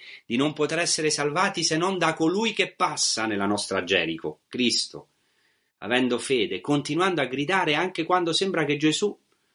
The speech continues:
non ci ascolti o quando dorme. Ripetiamo veramente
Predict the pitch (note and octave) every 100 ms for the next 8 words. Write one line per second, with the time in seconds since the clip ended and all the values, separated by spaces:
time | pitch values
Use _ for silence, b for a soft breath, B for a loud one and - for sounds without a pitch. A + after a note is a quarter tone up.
0 | _ _ A#2 A#2+ B2 A#2 - D#3 F2+ -
1 | D#2+ D#2 A2 G#2 G2 G#2+ G#2 D#2 D#2 D2
2 | D2 _ _ _ _ _ _ _ _ _
3 | _ _ _ _ _ _ _ - G#2 A2
4 | A#2+ D3+ C#3+ A2+ G#2 G#2+ B2+ C3+ B2 A2
5 | G#2 F#2